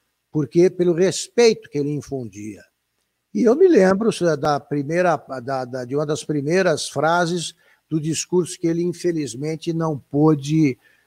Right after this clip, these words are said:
pronunciar, né? O discurso que ele pretendia fazer depois da posse diante do ministério. A frase era, "É proibido gastar." O neto dele, o Oécio, não aprendeu nada, não merece o avô que tem,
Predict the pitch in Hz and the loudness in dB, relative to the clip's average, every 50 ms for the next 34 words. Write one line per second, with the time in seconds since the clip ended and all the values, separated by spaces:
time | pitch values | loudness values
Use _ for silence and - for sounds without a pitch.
0 | _ _ _ - 160 165 160 165 165 160 135 - - - 156 156 151 147 135 120 | _ _ _ 2 4 6 6 6 6 4 4 0 0 0 2 2 2 2 0 -4
1 | 113 117 127 147 151 147 123 - - - - 156 156 - - - 151 147 143 - | -6 -6 -6 -6 -6 -6 -8 -12 -12 -4 -2 -2 -2 -2 -4 -6 -4 -4 -4 -4
2 | - 151 135 139 143 143 135 151 151 - - 143 131 123 135 147 131 131 - _ | -6 -6 -4 -2 -4 -2 0 -2 -2 -2 -2 -4 -2 -2 -4 -4 -6 -8 -4 _
3 | 143 143 131 131 139 135 - _ 147 151 156 151 - - - 160 - _ _ _ | 0 0 2 0 -2 -2 -2 _ 2 2 2 0 -2 -8 -10 -12 -14 _ _ _
4 | _ _ _ _ 113 123 147 160 147 - 147 139 151 147 156 160 160 160 143 - | _ _ _ _ 4 4 6 6 4 2 0 0 2 4 4 4 2 2 0 -4
5 | - - 139 127 123 117 110 - - - 143 165 165 170 156 156 139 123 117 - | -4 -4 -6 -6 -6 -8 -12 -14 -10 -4 0 0 0 2 0 0 -2 -4 -6 -12
6 | _ _ _ _ 170 170 175 175 - - 175 175 160 147 131 113 123 165 175 151 | _ _ _ _ 4 4 4 2 2 2 4 4 4 4 2 0 0 0 2 2
7 | 165 156 135 147 160 143 - - - - - - 95 90 87 85 - _ _ _ | 0 -2 0 0 0 0 0 -4 -4 -6 -8 -10 -10 -10 -10 -12 -14 _ _ _
8 | _ _ _ _ _ _ _ _ _ - 143 143 139 143 165 202 240 240 - - | _ _ _ _ _ _ _ _ _ -2 0 2 2 4 6 6 6 6 4 0
9 | - - _ 127 113 107 151 190 214 220 208 175 131 113 101 95 104 _ _ _ | -8 -10 _ -10 -4 4 6 8 8 8 8 6 0 -4 -6 -8 -14 _ _ _
10 | _ _ _ _ _ _ _ - 135 151 175 190 185 - - 151 170 180 175 175 | _ _ _ _ _ _ _ -6 -2 0 0 0 0 -2 -6 -2 -2 -2 0 0
11 | 180 180 165 156 156 170 170 151 131 127 127 135 147 165 160 160 180 175 170 175 | -2 -2 0 0 0 0 0 0 -2 -6 -6 -6 -6 -6 -4 -2 -4 -4 -4 -8
12 | _ _ _ _ _ _ - 147 160 170 170 170 165 151 147 165 180 185 151 - | _ _ _ _ _ _ -2 0 2 4 6 6 4 4 6 6 6 4 4 2
13 | - 156 143 131 120 143 165 160 165 143 113 - _ 135 139 160 180 196 180 | -2 -4 -4 -2 0 0 -2 0 -2 -8 -10 -6 _ -4 -4 -2 -4 -6 -8